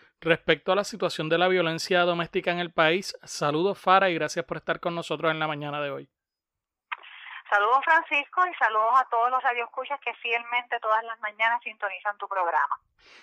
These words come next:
Speaker 1: Bueno, Farah, aquí hay muchas cosas, o sea, este caso es espeluznante por donde quiera que uno lo tome,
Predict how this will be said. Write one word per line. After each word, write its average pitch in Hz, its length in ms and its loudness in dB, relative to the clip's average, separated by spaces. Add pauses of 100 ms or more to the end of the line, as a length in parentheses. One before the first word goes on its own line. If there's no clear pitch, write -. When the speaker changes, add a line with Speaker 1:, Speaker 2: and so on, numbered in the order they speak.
(560)
Speaker 1:
Bueno, 196 220 4
Farah, 165 360 4 (1300)
aquí 220 680 0 (140)
hay 190 240 6
muchas 226 360 -2
cosas, 208 480 2
o 151 100 -4
sea, 196 160 -2
este 190 240 -2
caso 202 260 2
es 214 60 2
espeluznante 175 720 -2
por 160 160 -4
donde 147 260 -2
quiera 147 260 0
que 156 80 -6
uno 160 480 0
lo 151 280 -2
tome, 160 440 2